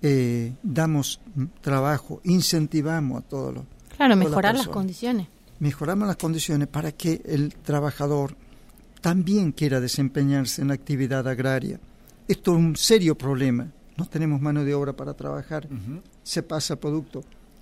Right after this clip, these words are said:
Speaker 1: La planta, cuando tenés que cosecharlo o hacer una tarea, es hoy, no ayer ni mañana. ¿Por qué? Pues son problemas agro-, eh, son situaciones agronómicas.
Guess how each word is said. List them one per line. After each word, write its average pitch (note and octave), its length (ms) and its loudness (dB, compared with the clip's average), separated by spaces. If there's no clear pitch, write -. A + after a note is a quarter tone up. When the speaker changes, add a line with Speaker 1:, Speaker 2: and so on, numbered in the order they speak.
Speaker 1:
La F3+ 120 -4
planta, F3 460 -4
cuando C3 520 0
tenés E3 200 0
que - 120 -6
cosecharlo D3+ 580 -2
o C3+ 80 -2
hacer F3+ 220 0
una F3+ 160 -2
tarea, D3 420 -2
es D3+ 160 2
hoy, E3+ 240 4
no D3+ 240 2
ayer C#3+ 260 -2
ni D3+ 140 0
mañana. D#3 500 -2
¿Por D3+ 120 -8
qué? - 120 -6
Pues F3 160 -4
son F3+ 180 -4
problemas F3 400 -2
agro-, D#3 380 -4
eh, D#3+ 100 -6
son F3 320 -4
situaciones F3 560 -2
agronómicas. C3+ 640 -2